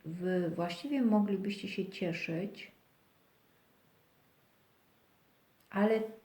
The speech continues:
to uczucie wam nie daje satysfakcji. Nie jesteście szczęśliwi.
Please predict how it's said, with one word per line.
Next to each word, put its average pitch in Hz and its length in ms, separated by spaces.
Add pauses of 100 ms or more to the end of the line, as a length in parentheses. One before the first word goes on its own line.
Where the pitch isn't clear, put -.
to 247 140
uczucie 240 580
wam 214 260
nie 190 120
daje 202 320
satysfakcji. - 1200 (2250)
Nie 185 120
jesteście 196 480
szczęśliwi. 190 920